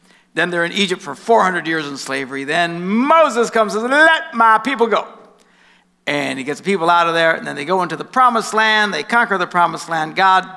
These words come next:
tells them, "Listen, if you do the right stuff, I will bless you.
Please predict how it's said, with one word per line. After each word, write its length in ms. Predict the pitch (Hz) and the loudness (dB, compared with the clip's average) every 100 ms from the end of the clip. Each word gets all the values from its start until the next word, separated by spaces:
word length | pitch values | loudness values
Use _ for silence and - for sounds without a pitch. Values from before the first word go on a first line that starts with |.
| - - _ - | -20 -20 _ -8
tells 320 | - 226 - | -2 0 -2
them, 140 | 135 | -2
"Listen, 260 | 208 - - - _ _ _ _ _ _ _ | -2 -2 -6 -18 _ _ _ _ _ _ _
if 160 | - 143 | -16 -14
you 80 | |
do 240 | 135 170 214 | -6 -2 0
the 100 | 185 | 2
right 240 | 180 185 | 2 0
stuff, 520 | - - 180 185 - - _ _ - | -4 0 0 0 -6 -20 _ _ -4
I 300 | 147 160 160 | 0 0 -2
will 320 | 143 147 147 | -8 -8 -8
bless 360 | - - - | -10 -14 -14
you. 100 | - | -18